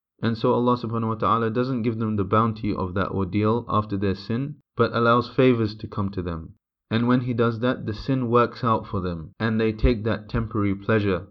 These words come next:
and then they continue upon the way of sinning, which is only to their own detriment. The next subsection talks about how sins are offset by ordeals. Imam Ali alayhi salam is reported to have said,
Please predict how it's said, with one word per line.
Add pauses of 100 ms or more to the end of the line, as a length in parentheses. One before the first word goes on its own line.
and
then
they
continue
upon
the
way
of
sinning,
which
is
only
to
their
own
detriment. (640)
The
next
subsection
talks
about
how
sins (160)
are
offset
by
ordeals. (600)
Imam
Ali
alayhi
salam
is
reported
to
have
said,